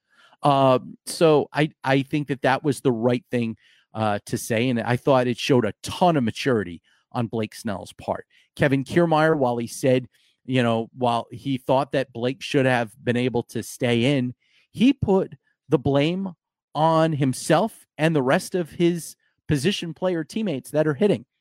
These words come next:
because Blake Snell's not out there able to hit. And I think that, uh, you know, if they get him a couple of extra runs,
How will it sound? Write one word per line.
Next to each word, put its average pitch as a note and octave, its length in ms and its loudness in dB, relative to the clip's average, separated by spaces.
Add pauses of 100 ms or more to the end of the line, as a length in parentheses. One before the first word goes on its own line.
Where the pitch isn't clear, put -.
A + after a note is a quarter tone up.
(120)
because D#3+ 320 0
Blake - 220 0
Snell's E3 300 0
not B2 200 0
out A2 200 -2
there A2 220 0 (360)
able C3+ 240 2
to G#2+ 60 -6
hit. D#3 300 0 (400)
And D3+ 140 4
I D3 140 4
think E3+ 320 -2
that, C3+ 220 2 (1040)
uh, B2 120 0
you C3 240 0
know, B2 340 0
if C#3+ 240 -2 (180)
they D3 160 2
get D3+ 360 -2
him C#3+ 400 -2
a - 60 -12
couple C#3 360 -4
of A2 100 -2
extra G#2+ 360 -8
runs, F#2+ 520 -10